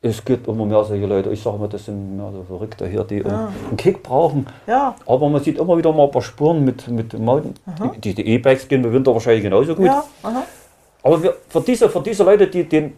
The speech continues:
Speaker 1: den Kick brauchen im,
Speaker 2: Ja.
Speaker 1: im, im Wald mit dem Mountainbike querfeldein,
Speaker 2: Aha.
Speaker 1: gibt's
Speaker 2: Aha.
Speaker 1: gewisse Strecken auf dem Rahmenberg zum
Speaker 2: Ja.
Speaker 1: Beispiel, wissen
Speaker 2: Aha,
Speaker 1: Sie vielleicht.
Speaker 2: aha, aha.
Speaker 1: Da können Sie dann hinfahren, da können Sie sich austoben.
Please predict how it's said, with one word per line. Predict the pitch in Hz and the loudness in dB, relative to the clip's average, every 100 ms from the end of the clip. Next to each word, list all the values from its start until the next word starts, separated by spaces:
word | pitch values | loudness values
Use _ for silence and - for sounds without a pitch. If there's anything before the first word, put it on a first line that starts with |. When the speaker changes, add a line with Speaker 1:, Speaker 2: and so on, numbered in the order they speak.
| - | -4
Speaker 1:
den | 113 | -2
Kick | - 139 | -2 -4
brauchen | - 110 110 - | 0 0 0 -2
im, | |
Speaker 2:
Ja. | 107 226 | -2 -2
Speaker 1:
im, | 101 92 95 | -4 -10 -10
im | 92 | -2
Wald | 101 135 | 0 0
mit | 123 107 | -2 -6
dem | 92 | 0
Mountainbike | 143 151 139 131 | 0 0 0 0
querfeldein, | 131 147 233 226 139 | 2 2 2 2 2
Speaker 2:
Aha. | |
Speaker 1:
gibt's | 131 165 - - | 0 -2 -4 -12
Speaker 2:
Aha. | - | -4
Speaker 1:
gewisse | 123 117 101 | -2 -2 -2
Strecken | 156 196 | 0 0
auf | 160 | -2
dem | 139 | 0
Rahmenberg | 113 175 180 170 | 2 2 2 -2
zum | 190 | 0
Speaker 2:
Ja. | 180 | 2
Speaker 1:
Beispiel, | 151 214 190 135 | 2 2 0 -2
wissen | 170 | 0
Speaker 2:
Aha, | - | 2
Speaker 1:
Sie | 190 | 2
vielleicht. | 190 214 302 | 4 4 2
Speaker 2:
aha, | - | -2
aha. | 247 285 - _ _ _ | -4 -4 -6 _ _ _
Speaker 1:
Da | - | -12
können | - 117 | -6 -2
Sie | 110 | 0
dann | 107 | 0
hinfahren, | 135 185 165 | 0 0 0
da | 135 | 0
können | 135 | 0
Sie | 135 | 2
sich | 139 | 2
austoben. | 226 - 139 202 | 2 2 -2 -2